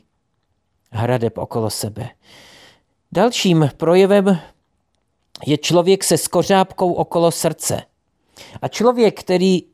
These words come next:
má skořápky okolo srdce, tak dojde do stavu, kdy se z něho stane člověk úplně s kamenným srdcem. Je uzavřený a má strach ze zranění.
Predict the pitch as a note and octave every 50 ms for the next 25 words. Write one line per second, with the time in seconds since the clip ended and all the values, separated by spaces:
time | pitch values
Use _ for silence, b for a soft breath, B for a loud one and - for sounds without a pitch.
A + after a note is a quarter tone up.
0 | _ _ - D3+ E3 F3 F3+ F3 - - - - G3 F#3 A#3 A3+ A3 A3 - -
1 | F#3 F3 E3 - F#3 F#3 F#3 E3+ - - E3+ D#3 - - - F#3+ F#3+ G3 b b
2 | b b b b b b b b b - D#3+ D#3 D3 E3+ F3+ G3 F#3+ G#3+ F#3+ F#3
3 | E3 - - - G3 F#3 E3+ F#3 G3 G3+ A3+ A3 - _ _ _ _ _ _ _
4 | _ _ _ - D#3 E3+ - - G#3+ F3 E3 F3+ F#3 F#3+ G3 F#3+ F#3 - - F3+
5 | F3 F3 F3+ F3+ F3+ - - _ - - E3 E3 D#3 E3+ F3 E3+ - - - _
6 | _ F#3+ F3 - G3+ F#3 F#3+ F#3 F3 - - - F#3 F#3 F3+ F3+ F3 D#3+ D3 C3+
7 | B2+ A#2+ A2+ - - C#3+ A2+ - - - B2 G#2 - G#2 B2+ - - _ _ _
8 | _ _ _ _ _ _ B B B B B B B D3+ D#3+ E3 F3 E3+ F3+ G3
9 | F#3 F3 D#3 F#3+ F#3+ F3+ F#3 F#3 F#3 F#3+ F#3+ G3 - - _ _ _ _ _ _
10 | _ _ _ _ _ _ _ _ _ _ _ _ _ _ _ _ _ - C3 C#3
11 | D#3 D#3+ D#3 D3 - - - - - D3 C#3+ E3+ F#3 F#3+ F#3 - D3 C#3 E3 D#3+
12 | C3 C#3 D3+ D3 D#3 E3 F3+ F#3 F#3 F3+ D3+ A2+ - - - - _